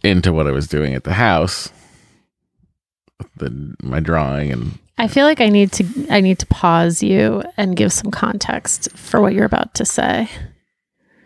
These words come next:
Speaker 1: Please, go ahead.
Speaker 2: So when we were on the walk, Henry kept saying, "It's too sunny. It's too sunny.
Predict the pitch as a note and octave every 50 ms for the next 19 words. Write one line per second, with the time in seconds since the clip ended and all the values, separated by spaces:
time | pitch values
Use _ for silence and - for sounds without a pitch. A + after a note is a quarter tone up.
0 | _ _ _ _ _ - - - - - - - - F#2+ G2 G#2+ G2 E2+ E2 F2
1 | - G2 G2 G2+ F2+ E2 F#2 G#2 G2+ F#2+ - - - - - - - - - -
2 | - A#3+ A#3+ B3+ C4+ D4+ E4 E4+ D#4+ D4 C#4+ C4 A3 G3+ F#3+ E3+ - - - -
3 | - - - - - - - _ - - - G#3 G#3 G#3 G#3 G3 G3 - - -
4 | - - G3+ - - - - F3 F3 F3 E3 F#3 - F#3 - - - - - G3+
5 | G3+ - - - G3 G#3 G#3 A3 A3+ - - - - - - - F#3 F3+ - -
6 | - - - - - - G#3+ F#3+